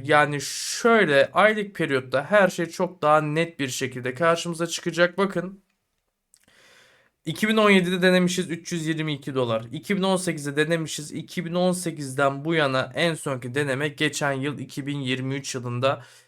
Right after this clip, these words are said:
ve şu anda özellikle mevcut ekonomik politikalar neticesinde yabancı oranın yüzde kırkın üstüne çıkmasıyla beraber bu eşik artık açılmış oldu. Bundan sonraki hedefi, e, borsamızın üç yüz seksen beş dolar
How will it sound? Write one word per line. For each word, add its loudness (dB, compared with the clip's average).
ve 6
şu 4
anda 4
özellikle 0
mevcut -4
ekonomik -8
politikalar 0
neticesinde -2
yabancı 6
oranın 0
yüzde -4
kırkın -6
üstüne -8
çıkmasıyla -4
beraber 4
bu 4
eşik -2
artık 2
açılmış -4
oldu. 0
Bundan 2
sonraki -4
hedefi, -4
e, 2
borsamızın 2
üç -8
yüz -8
seksen -2
beş -4
dolar 0